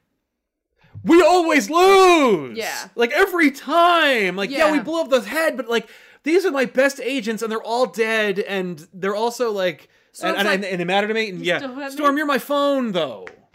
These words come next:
Speaker 2: Apparently.
Speaker 1: And also, it's dead. Like, I pay, I didn't, I didn't pay
Speaker 2: You're,
Speaker 1: my
Speaker 2: you're my
Speaker 1: I
Speaker 2: FaceTime.
Speaker 1: You're my FaceTime, but, like, I don't pay my data plan now 'cause Jean's dead. Like, it's just me now.
Speaker 2: <laughs>
Speaker 1: And Cypher, I guess. You know, like, what?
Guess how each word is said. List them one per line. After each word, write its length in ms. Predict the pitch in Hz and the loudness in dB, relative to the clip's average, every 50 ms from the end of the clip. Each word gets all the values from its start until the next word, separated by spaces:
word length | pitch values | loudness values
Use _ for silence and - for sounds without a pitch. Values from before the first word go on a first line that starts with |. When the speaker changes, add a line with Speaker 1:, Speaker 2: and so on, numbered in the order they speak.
| - - _ _ _ _ | -16 -16 _ _ _ _
Speaker 2:
Apparently. 720 | 220 - 277 285 277 262 233 202 185 165 165 175 190 _ _ _ _ _ _ _ _ _ _ | -12 -10 -8 -6 -6 -8 -8 -12 -16 -18 -18 -20 -20 _ _ _ _ _ _ _ _ _ _
Speaker 1:
And 160 | - 196 214 | -6 -2 0
also, 320 | 254 285 277 - 285 262 240 | 0 0 0 2 4 4 4
it's 160 | 208 156 139 | 4 0 -2
dead. 540 | - 214 220 233 240 240 226 202 170 135 135 | -4 -2 0 0 2 2 2 2 0 -2 -2
Like, 140 | 156 165 175 | -4 -4 -2
I 80 | 180 | -2
pay, 180 | 180 - 226 214 | -2 -2 -4 -2
I 80 | 208 | -2
didn't, 180 | 202 214 226 220 | -2 -4 -4 -6
I 80 | 202 202 | -6 -6
didn't 140 | 220 214 185 | -6 -6 -4
pay 60 | 202 | -4
Speaker 2:
You're, 80 | 220 214 | -4 -2
Speaker 1:
my 180 | 196 180 180 | -2 -4 -4
Speaker 2:
you're 140 | 196 262 320 | -4 -6 -6
my 80 | 320 330 | -6 -8
Speaker 1:
I 40 | 320 | -8
Speaker 2:
FaceTime. 720 | 320 - - 294 285 - - - - 233 226 202 175 - | -8 -8 -8 -8 -8 -10 -12 -14 -14 -14 -12 -12 -12 -10
Speaker 1:
You're 100 | 185 190 | -8 -6
my 80 | 214 208 | -6 -6
FaceTime, 440 | 202 226 226 233 - - 226 202 196 | -4 -4 -6 -6 -6 -6 -6 -4 -4
but, 80 | 185 190 | -4 -4
like, 160 | 190 185 180 | -4 -4 -2
I 80 | 185 180 | -2 -4
don't 120 | 190 190 156 | -4 -4 -6
pay 120 | 180 190 | -8 -6
my 100 | 185 170 | -6 -6
data 260 | 151 135 175 185 190 | -6 -6 -6 -6 -6
plan 300 | 165 156 175 160 143 139 | -6 -8 -8 -8 -8 -8
now 240 | 143 139 131 123 120 | -10 -10 -10 -12 -14
'cause 180 | 120 - - - | -16 -16 -20 -20
Jean's 540 | _ - - 160 160 175 180 185 180 143 | _ -18 -14 -10 -8 -6 -6 -6 -8 -10
dead. 400 | 127 123 151 147 139 127 117 107 | -10 -8 -4 -4 -4 -4 -6 -10
Like, 160 | 113 127 131 143 | -12 -14 -14 -14
it's 80 | 135 | -14
just 120 | - 160 147 | -18 -16 -16
me 420 | 147 151 165 180 185 185 185 180 | -14 -10 -8 -6 -6 -6 -6 -6
now. 480 | 165 151 135 120 113 110 104 92 90 _ _ _ - | -8 -8 -12 -14 -14 -16 -18 -20 -20 _ _ _ -20
Speaker 2:
<laughs> 80 | 302 - _ _ _ _ _ _ _ 349 | -20 -20 _ _ _ _ _ _ _ -16
Speaker 1:
And 160 | 294 147 139 | -16 -14 -12
Cypher, 640 | - - - - 175 165 175 175 - - 151 139 131 123 | -12 -12 -10 -8 -6 -6 -6 -6 -10 -12 -12 -10 -10 -8
I 120 | 120 117 | -10 -12
guess. 520 | 117 120 107 104 98 92 87 - - - - | -12 -14 -14 -14 -16 -18 -20 -20 -20 -20 -20
You 80 | 135 135 | -18 -16
know, 120 | 135 135 | -16 -14
like, 160 | 139 143 127 _ _ 123 127 | -14 -16 -16 _ _ _ _
what? 440 | 139 151 165 175 190 196 202 202 _ | -16 -12 -8 -6 -6 -6 -6 -8 _